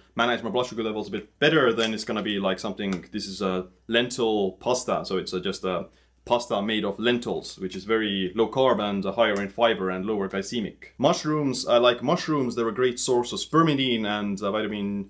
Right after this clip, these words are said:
D two even. So, uh, yeah, mushrooms are very nutritious, and these are just the regular dried mushrooms, but it could also be just, um, you know, chanterelle mushrooms or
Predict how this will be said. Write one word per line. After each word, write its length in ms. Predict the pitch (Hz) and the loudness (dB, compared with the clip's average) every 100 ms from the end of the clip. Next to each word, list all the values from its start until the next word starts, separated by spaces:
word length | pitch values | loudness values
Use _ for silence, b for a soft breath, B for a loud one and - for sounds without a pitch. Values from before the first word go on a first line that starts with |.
| - | -4
D 180 | 120 110 | -2 -2
two 340 | - 170 165 | 2 4 4
even. 400 | 127 120 110 - B - | 4 2 2 0 B -4
So, 400 | 117 110 104 104 | 0 2 4 4
uh, 100 | 101 | 4
yeah, 280 | 117 90 - | 4 2 0
mushrooms 380 | 113 113 107 104 | -2 -2 -2 0
are 60 | |
very 500 | 107 120 110 101 95 - | 2 2 2 0 -2 -6
nutritious, 840 | 104 107 - 147 143 127 - - - | -6 -4 0 0 2 2 2 -4 -4
and 420 | 104 101 98 92 | -2 0 0 -2
these 160 | 110 104 | -4 -2
are 80 | 98 | -2
just 240 | 98 - | -4 -6
the 60 | 98 | -2
regular 340 | 107 104 98 | -2 0 -2
dried 380 | 92 120 143 120 | 0 4 4 4
mushrooms, 500 | 117 - 113 104 - b b | -2 0 -2 -2 -6 b b
but 100 | 104 | -4
it 120 | 101 | -4
could 100 | - | -4
also 240 | 107 104 92 | -4 -2 -4
be 220 | 101 95 | -4 -4
just, 420 | 98 92 - - | -4 -4 -6 -6
um, 440 | 92 90 90 87 85 - | -4 -2 -4 -6 -12 -16
you 80 | |
know, 60 | 98 | -14
chanterelle 520 | - 104 95 120 147 | -4 -4 0 4 4
mushrooms 560 | 139 135 127 127 120 110 | 4 0 -2 -2 -2 -2
or 280 | 101 95 | -4 -4